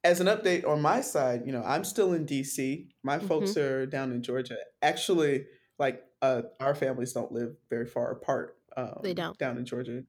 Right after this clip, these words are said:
Speaker 1: yours and mine.
Speaker 2: Yeah. Fun fact, I'll plug it because I think it, we mentioned it a lot in the show. So me and Alexis are from the same place, and we went to the same elementary school. So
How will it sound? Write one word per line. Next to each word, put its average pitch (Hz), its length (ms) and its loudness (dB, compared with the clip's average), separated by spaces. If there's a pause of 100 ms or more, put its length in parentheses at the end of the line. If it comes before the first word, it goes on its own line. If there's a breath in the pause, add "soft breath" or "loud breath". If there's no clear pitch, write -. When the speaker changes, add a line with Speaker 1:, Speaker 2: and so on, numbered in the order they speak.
Speaker 1:
yours 131 260 -8
and 127 100 -6
mine. 139 340 -10 (560 soft breath)
Speaker 2:
Yeah. - 80 -20 (560 loud breath)
Fun 277 260 4
fact, 220 300 4
I'll 220 80 6
plug 208 320 0
it 175 140 -8
because 202 360 -2
I 196 140 -2
think 254 480 2 (220)
it, - 160 -10 (200)
we 262 220 4
mentioned 208 420 2
it 196 60 2
a 185 40 2
lot 185 260 4
in 202 80 -6
the 185 80 -2
show. 180 220 -6
So - 220 -10
me 196 200 2
and 254 100 4
Alexis 233 400 0
are 190 220 2
from 226 240 2
the 208 80 0
same 202 340 -2
place, 190 540 -2 (100)
and 202 140 2
we 190 80 4
went 190 180 0
to 214 80 -8
the 190 100 -2
same 196 300 -2
elementary 190 540 0
school. - 480 -8 (300)
So 185 520 -2